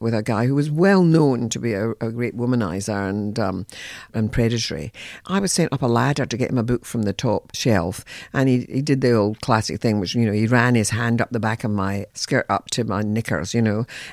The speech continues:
It, it was just, anyway, and so I had to then, uh, avoid him like the plague. Um, but it was a source of ribald comment and laughter in the, in chambers because there were, there were so few women. There were, there were no other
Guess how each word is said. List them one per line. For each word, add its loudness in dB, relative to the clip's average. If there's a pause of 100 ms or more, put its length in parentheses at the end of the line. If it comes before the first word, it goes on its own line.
(200)
It, -6
it -2
was -2
just, -4 (260)
anyway, 4
and 0
so -2
I 2
had 0
to 0
then, 4
uh, -2
avoid 4
him 4
like 0
the -4
plague. 0 (380)
Um, 2
but 0
it -2
was 2
a -2
source 4
of 0 (120)
ribald 2
comment 2
and 2
laughter 2
in 0
the, -2
in 0
chambers -4
because -10
there -2
were, 0
there -2
were 2
so -6
few -2
women. 0
There 2
were, 4
there -2
were 0
no 2
other 2